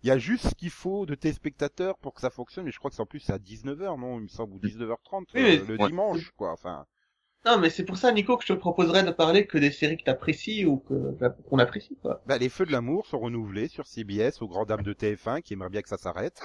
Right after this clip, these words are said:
Speaker 1: <laughs> je crois.
Speaker 2: Mais, euh, alors moi, il y a un petit renouvellement qui m'a fait extrêmement plaisir, c'est... Euh,
Speaker 1: Empire ?
Speaker 2: Dirk... Non.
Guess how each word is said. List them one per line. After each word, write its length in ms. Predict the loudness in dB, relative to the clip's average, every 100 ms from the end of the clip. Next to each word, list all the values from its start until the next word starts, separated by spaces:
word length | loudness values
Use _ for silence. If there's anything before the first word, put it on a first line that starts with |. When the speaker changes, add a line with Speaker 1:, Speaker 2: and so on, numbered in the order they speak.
| -14
Speaker 1:
<laughs> 160 | -14
je 80 | -14
crois. 400 | -14 -10 -8 -8 -12 _ _ _ _ _ _ _ -20 -12 -12 -12 -20 _ _ _ _ _ _ _ _ 6
Speaker 2:
Mais, 180 | 8
euh, 80 | 6 6 8
alors 180 | 8
moi, 140 | 10 10
il 60 |
y 40 | 8
a 40 |
un 20 | 6
petit 220 | 0 4
renouvellement 600 | 6 6 6 6 4 0
qui 120 | -2
m'a 120 | -6
fait 140 | -4 -4
extrêmement 560 | -4 -2 -4 0 -2
plaisir, 480 | 0 0 2 0 0 -8 _
c'est... 80 | -6
Euh, 220 | -4 -6 -10 _ _
Speaker 1:
Empire ? 420 | -12 -2 0 2 6
Speaker 2:
Dirk... 340 | 6 6 -4 _ _ _ _ _ _ _ _
Non. 180 | 2 2